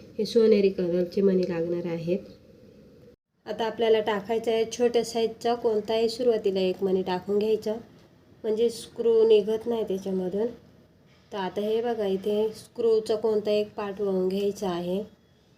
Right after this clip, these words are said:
त्यानंतर मी टाकणार आहे एक स्क्रि-,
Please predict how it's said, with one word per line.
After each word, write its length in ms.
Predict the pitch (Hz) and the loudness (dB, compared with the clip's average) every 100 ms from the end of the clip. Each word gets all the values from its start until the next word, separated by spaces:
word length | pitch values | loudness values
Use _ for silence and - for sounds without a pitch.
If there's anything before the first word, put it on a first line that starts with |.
| _ _ - | _ _ -6
त्यानंतर 480 | 220 214 208 202 220 | -2 0 0 0 0
मी 160 | 220 214 | 0 0
टाकणार 440 | 208 196 214 208 | -4 -4 -4 -2
आहे 380 | 214 202 208 214 | -2 -2 0 0
एक 80 | 220 - _ _ - - | -2 -10 _ _ -18 -18
स्क्रि-, 500 | - - 240 226 | -14 0 4 4